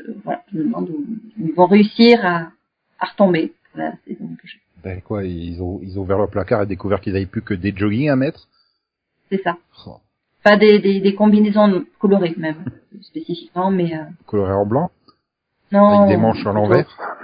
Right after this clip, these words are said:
Speaker 2: <laughs>
Speaker 1: Non, truc genre orange, tout ça, quoi.
Speaker 2: Ah, orange.
Speaker 1: Ouais.
Speaker 2: Orange is the
Speaker 1: Je,
Speaker 2: new
Speaker 1: je
Speaker 2: suit.
Speaker 1: pense qu'on risque, je pense qu'on risque d'avoir un time jump, hein, pour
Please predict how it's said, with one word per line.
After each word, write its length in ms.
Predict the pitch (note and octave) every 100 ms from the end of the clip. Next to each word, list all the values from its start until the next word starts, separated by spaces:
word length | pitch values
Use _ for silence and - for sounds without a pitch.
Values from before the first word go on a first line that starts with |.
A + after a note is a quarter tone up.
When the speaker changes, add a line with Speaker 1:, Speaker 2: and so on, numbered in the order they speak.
| -
Speaker 2:
<laughs> 340 | F3 - D#3 F3+
Speaker 1:
Non, 320 | F#3 G#3 G3+
truc 180 | F#3 -
genre 220 | F3 E3+
orange, 340 | F#3 G3+ G#3
tout 100 | G3
ça, 180 | E3+ F3
quoi. 160 | E3+ D3 _ _ _ _ _ _
Speaker 2:
Ah, 280 | C3 F3 B2
orange. 340 | G2+ C3+ D3 D#4 - _ _ _ _ -
Speaker 1:
Ouais. 480 | F4+ F4 F3 - - - -
Speaker 2:
Orange 320 | G#2+ B2 A#2
is 60 |
the 80 | E3+
Speaker 1:
Je, 60 | A#2
Speaker 2:
new 120 | A3
Speaker 1:
je 40 | B2 A3+
Speaker 2:
suit. 40 |
Speaker 1:
pense 260 | C#4 D4 E4
qu'on 180 | C4+ A3+
risque, 460 | C#4+ F4 - - - F3+
je 220 | F#3 G#3+
pense 200 | B3 C#4
qu'on 120 | A3+
risque 220 | G#3 A#3 G#3+
d'avoir 320 | F#3 G3+ G#3
un 80 | F3+
time 260 | F#3 F3+
jump, 320 | F3 D#3 D#3+ D3+
hein, 120 | D3+
pour 100 | D3